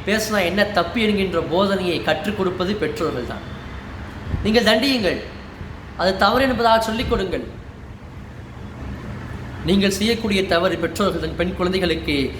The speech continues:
இது போன்ற போதனையை போதிப்பதினால் அவருடைய உள்ளம் வேறு காரணத்தால் சிந்தனை அவர்களுக்கு மாறிவிடுகின்றது. நாளை திருமணத்திற்கு பிறகு கணவன் அல்லாத மற்ற ஆண்களிடத்திலும் நட்பாக பழகுவது, பேசுவது சரியென்ற ஒரு தீய எண்ணம்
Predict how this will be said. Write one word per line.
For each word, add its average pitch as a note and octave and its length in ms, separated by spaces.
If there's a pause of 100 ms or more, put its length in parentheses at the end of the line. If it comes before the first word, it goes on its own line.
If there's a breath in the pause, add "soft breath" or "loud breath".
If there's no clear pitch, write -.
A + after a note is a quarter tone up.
(120 loud breath)
இது E3+ 160
போன்ற G3+ 340
போதனையை F3+ 440
போதிப்பதினால் D#3+ 800 (160)
அவருடைய D#3+ 380
உள்ளம் F3+ 440 (180)
வேறு F#3 340
காரணத்தால் F3+ 720
சிந்தனை G3 380
அவர்களுக்கு E3 360
மாறிவிடுகின்றது. C3 680 (800)
நாளை F3+ 260
திருமணத்திற்கு A3 600
பிறகு G3 480 (120)
கணவன் A3 360
அல்லாத G#3+ 400
மற்ற F#3 280
ஆண்களிடத்திலும் F#3+ 680 (180)
நட்பாக G#3+ 480
பழகுவது, G3+ 420
பேசுவது F#3 640 (200 loud breath)
சரியென்ற G3+ 540
ஒரு E3 220
தீய G#3+ 320
எண்ணம் F3 340